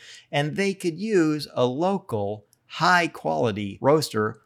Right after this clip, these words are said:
with a strong social mission that can help those people get back to work. So we are going to be opening roasting plants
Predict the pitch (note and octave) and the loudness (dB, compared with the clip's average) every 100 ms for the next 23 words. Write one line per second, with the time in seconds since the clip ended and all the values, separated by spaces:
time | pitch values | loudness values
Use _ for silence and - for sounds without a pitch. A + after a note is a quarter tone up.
0 | _ F#3 E3+ - - A#2 A2+ - A2 G#2 | _ -2 0 0 4 4 4 2 0 0
1 | A2 A#2 E3+ C3+ B2 B2 _ C3+ C3+ C#3 | -2 -2 -2 -2 -6 -10 _ -4 -2 0
2 | A#2+ E3 - C#3 C3 C3 B2 B2+ A2 B2+ | 4 4 2 -2 -2 -6 -4 -4 -2 -4
3 | - G#2+ G#2 - B2 D#3+ E3+ A2+ - _ | -2 -2 -2 -4 -2 2 2 0 -10 _
4 | _ _ - - G#2+ G#2 D3+ E3+ _ _ | _ _ 0 4 6 6 2 0 _ _
5 | - A2 C3 E3+ F3 E3 D#3+ A#2+ C3 C#3+ | -6 2 6 8 6 4 0 0 0 0
6 | C#3+ C#3 C3 A#2+ A2+ A2+ A2 G2+ G2 B2+ | -4 -4 -2 2 2 2 -4 -4 2 4
7 | D3 - C3 A2 - C3+ B2+ G#2 - - | 4 -2 -4 -4 -6 -4 -2 -4 -6 -6
8 | - | -6